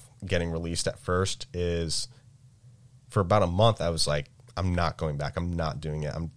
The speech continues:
I do not want to go back to minor league baseball." And then I ki-, I talked to my dad,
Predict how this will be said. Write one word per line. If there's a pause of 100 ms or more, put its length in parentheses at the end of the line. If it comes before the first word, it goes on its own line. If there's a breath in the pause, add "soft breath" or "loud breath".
I (200)
do
not
want
to
go
back
to
minor
league
baseball." (880 loud breath)
And
then (680)
I
ki-,
I
talked
to
my
dad,